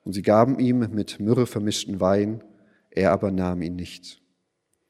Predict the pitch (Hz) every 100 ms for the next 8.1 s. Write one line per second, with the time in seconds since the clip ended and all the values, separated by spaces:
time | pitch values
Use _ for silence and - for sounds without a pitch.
0 | _ _ - 92 101 - 98 95 - 69
1 | 65 85 85 _ _ _ _ _ _ _
2 | _ - - 107 95 101 104 113 104 98
3 | 98 - 90 92 95 95 95 - - _
4 | _ _ - 101 107 104 95 - 85 101
5 | 98 - 95 92 90 90 92 92 101 95
6 | - _ _ _ _ 87 - 92 98 95
7 | 98 92 92 - 92 90 87 87 85 -
8 | 87